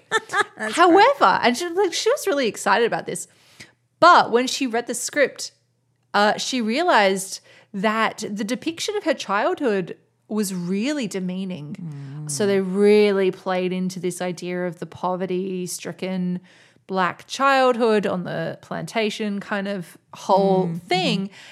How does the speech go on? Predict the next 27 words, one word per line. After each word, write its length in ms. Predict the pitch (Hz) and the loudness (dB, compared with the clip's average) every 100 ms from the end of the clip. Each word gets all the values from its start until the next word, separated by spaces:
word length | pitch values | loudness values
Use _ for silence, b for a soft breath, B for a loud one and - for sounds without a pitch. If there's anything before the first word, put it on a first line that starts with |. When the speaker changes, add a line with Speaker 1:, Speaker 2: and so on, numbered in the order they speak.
| B B _ | B B _
Speaker 2:
And 600 | 220 214 220 214 220 208 - _ _ | 2 4 4 2 0 -4 -10 _ _
she 720 | - - - 247 233 226 214 - | -8 -6 -4 -2 -2 -4 -6 -6
pulled 260 | - 190 175 | -4 -4 -4
the 60 | |
plug. 440 | - 175 165 170 - | -6 -4 -2 -4 -10
She 240 | - 240 | -6 -2
didn't 160 | 247 247 | -2 -2
want 140 | 226 | -2
any 160 | 190 190 | -2 -4
part 280 | - 202 202 | 0 2 2
of 80 | 190 | 0
it. 180 | 180 | 0
She 160 | - 208 | -4 -8
said 480 | - 202 190 190 - | -4 0 2 0 -4
she 240 | - - 226 | -8 -4 -4
didn't 200 | 269 269 | -2 -2
want 180 | 262 | -2
any 160 | 247 240 | -2 -6
part 320 | 226 208 202 202 | -2 0 0 -4
in 240 | 190 190 - | -8 -8 -8
any 340 | 202 214 220 b b _ | -6 -4 -4 b b _
Uncle 360 | 214 226 - 202 | -2 -2 -4 -6
Tom 360 | - - 180 185 | -8 -10 -8 -8
stuff. 420 | - - 160 - | -8 -8 -10 -12
Speaker 1:
Yeah. 400 | 151 151 143 143 160 _ _ _ _ | -12 -10 -10 -12 -16 _ _ _ _
Yeah. 140 | - 131 b b b b b b _ 220 | -18 -18 b b b b b b _ 0
Speaker 2:
And, 260 | 220 214 | 2 0